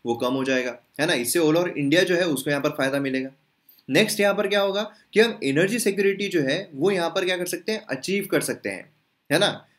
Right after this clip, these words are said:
क्योंकि जो फॉसिल फ्यूल होता है उसका मार्केट काफ़ी वोलेटाइल होता है।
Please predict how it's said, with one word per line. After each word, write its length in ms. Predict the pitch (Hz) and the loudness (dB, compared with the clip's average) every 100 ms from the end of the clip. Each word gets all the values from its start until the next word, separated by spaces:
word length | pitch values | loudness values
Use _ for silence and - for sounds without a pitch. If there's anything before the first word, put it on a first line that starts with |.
| _ - | _ -2
क्योंकि 460 | 147 139 185 180 - | 0 2 -2 -4 -10
जो 260 | - 165 170 - | -2 0 2 0
फॉसिल 280 | 139 202 | 0 0
फ्यूल 260 | 190 180 175 | 2 4 4
होता 200 | 160 160 | 4 2
है 80 | 151 | 2
उसका 180 | 147 156 | 2 -2
मार्केट 340 | 135 135 175 | -2 -2 -2
काफ़ी 180 | 160 196 | 0 0
वोलेटाइल 400 | 151 135 143 165 | 2 2 2 2
होता 220 | 143 107 | 2 0
है। 160 | 92 | -6